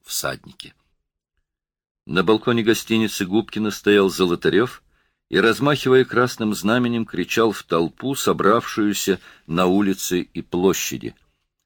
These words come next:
"Екатеринодарский гарнизон, руководствуясь моими революционными указаниями,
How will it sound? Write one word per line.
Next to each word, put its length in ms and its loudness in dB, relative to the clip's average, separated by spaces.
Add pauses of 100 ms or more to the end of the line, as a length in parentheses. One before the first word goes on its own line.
(280)
"Екатеринодарский 1120 2
гарнизон, 760 2 (600)
руководствуясь 960 4
моими 640 2
революционными 880 2
указаниями, 840 0